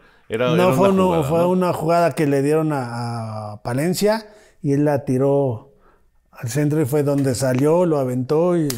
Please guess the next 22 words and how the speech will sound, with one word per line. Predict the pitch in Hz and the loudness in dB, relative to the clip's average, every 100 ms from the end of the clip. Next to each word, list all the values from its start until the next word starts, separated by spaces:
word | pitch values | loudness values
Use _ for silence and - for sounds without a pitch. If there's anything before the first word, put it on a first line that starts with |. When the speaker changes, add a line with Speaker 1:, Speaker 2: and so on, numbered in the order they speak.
| 110 | -6
Speaker 1:
¿Y | 110 | -6
lo | 110 | -4
pisó? | 110 127 202 | -4 -2 -4
Speaker 2:
Ajá. | 226 156 175 208 - - | -2 -2 -2 -2 -6 -14
Speaker 1:
Y, | 113 | -8
y | 113 104 - 107 | -6 -6 -6 -2
lo | 110 | 0
Speaker 2:
Entonces | 151 113 | 0 0
Speaker 1:
terminó, | 110 123 143 | 0 0 0
y | 120 107 98 | -2 -4 -8
terminó | 87 113 117 135 | -4 -2 0 -2
regando | 135 117 117 127 135 131 | 0 -2 2 2 2 2
el | 120 | 2
Speaker 2:
Sí, | 180 | 2
Speaker 1:
tepache | 180 175 170 175 | 2 2 2 2
Speaker 2:
sí. | 160 | 2
Speaker 1:
y | 139 | 2
horrible | 135 143 135 123 101 - - - | 0 -2 -2 -2 -4 -8 -20 -10
Speaker 2:
Sí, | - | 0
Speaker 1:
comiso, | 131 151 156 151 - | 2 4 2 4 4
¿no? | |
Speaker 2:
comiso, | 160 160 165 156 | 4 2 0 0